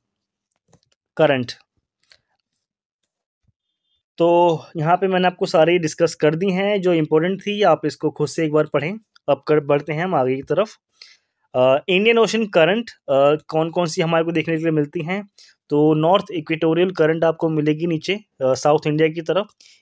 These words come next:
इक्वेटोरियल काउंटर करंट मैंने बताया था, क्योंकि इस तरफ से गुजरती है आपकी कौन सी, ये इक्वेटर गुजरता है, ठीक है, इक्वेटर गुजर रहा है यहाँ से,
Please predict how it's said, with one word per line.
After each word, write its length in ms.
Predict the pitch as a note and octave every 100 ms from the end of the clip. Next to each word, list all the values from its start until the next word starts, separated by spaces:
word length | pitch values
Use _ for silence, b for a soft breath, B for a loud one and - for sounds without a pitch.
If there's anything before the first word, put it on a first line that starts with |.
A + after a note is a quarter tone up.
| b
इक्वेटोरियल 600 | D#3 E3 F3 E3+ E3+ F#3
काउंटर 480 | F#3 - D3+ D#3+ F3+
करंट 360 | F3+ E3+ G3 G3
मैंने 200 | D3 D3
बताया 280 | D3 D3+ D#3+
था, 160 | E3+ G3
क्योंकि 320 | F#3+ D#3+ F3
इस 260 | D#3 D3 -
तरफ 180 | D3+
से 160 | - E3+
गुजरती 400 | C#3+ C#3+ C#3+ E3
है 80 | E3
आपकी 440 | D#3 D3+ G3 A#3 _ b b b b b -
कौन 200 | D#3+ E3
सी, 260 | F#3+ B2 - _ _ b b b b
ये 160 | C3+ D#3
इक्वेटर 340 | D3+ D#3 D3+
गुजरता 400 | E3+ D#3+ E3 F3
है, 240 | E3 G3 G3+ _ -
ठीक 160 | E3+
है, 160 | G#3+ - _ _ -
इक्वेटर 320 | C#3 D#3 E3
गुजर 200 | E3 E3
रहा 100 | E3
है 60 | F#3
यहाँ 160 | F3 F3
से, 180 | G#3